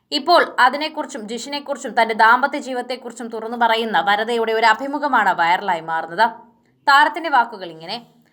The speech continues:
"ദാമ്പത്യത്തെക്കുറിച്ച് പ്രതികരിക്കാൻ ഞാൻ ആഗ്രഹിക്കുന്നില്ല. എല്ലാവരും അവരുടെ താല്പര്യത്തിനനുസരിച്ച് ഓരോ കഥകൾ ഉണ്ടാക്കുന്നുണ്ടല്ലോ. പിന്നെ ഒരാൾ പറയാനുള്ളതൊക്കെ പറയുന്നുമുണ്ട്.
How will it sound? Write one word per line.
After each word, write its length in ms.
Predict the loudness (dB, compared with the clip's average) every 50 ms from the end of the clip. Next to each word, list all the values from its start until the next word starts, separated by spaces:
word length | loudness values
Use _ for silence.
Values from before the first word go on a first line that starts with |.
| _ _ _ _ 0
"ദാമ്പത്യത്തെക്കുറിച്ച് 880 | 2 4 4 4 2 2 0 -2 -4 -8 -8 -10 -10 -10 -14 -14 -12 -8 -6
പ്രതികരിക്കാൻ 560 | -6 -6 -6 -8 -10 -10 -10 -6 -6 -6 -6 -6 -8 -8
ഞാൻ 160 | -6 -4 0 0
ആഗ്രഹിക്കുന്നില്ല. 720 | 0 0 0 -2 -6 -10 -10 -10 -12 -14 -8 -2 0 0 0 0 -4 -20 _ _ _ _ -8
എല്ലാവരും 480 | -6 -2 2 4 4 4 2 0 -2 -2
അവരുടെ 240 | -2 -2 -2 -4 -2
താല്പര്യത്തിനനുസരിച്ച് 1040 | 0 0 0 0 0 -4 -10 -12 -12 -12 -10 -8 -8 -8 -8 -10 -10 -10 -10 -10 -8
ഓരോ 180 | -8 -8 -6 -4
കഥകൾ 340 | -2 -2 0 0 -2 -2 -2
ഉണ്ടാക്കുന്നുണ്ടല്ലോ. 720 | -2 0 2 0 0 -2 -8 -12 -10 -8 -4 0 0 0 0 0 -6 -20 _ _ _ _
പിന്നെ 200 | -4 -2 2 4
ഒരാൾ 220 | 6 6 6 6 6 4
പറയാനുള്ളതൊക്കെ 720 | 4 4 4 4 2 0 -2 -2 -4 -4 -4 -4 -8 -8 -6
പറയുന്നുമുണ്ട്. 720 | -2 -2 -2 -2 -2 -6 -6 -10 -10 -10 -8 -4 0 0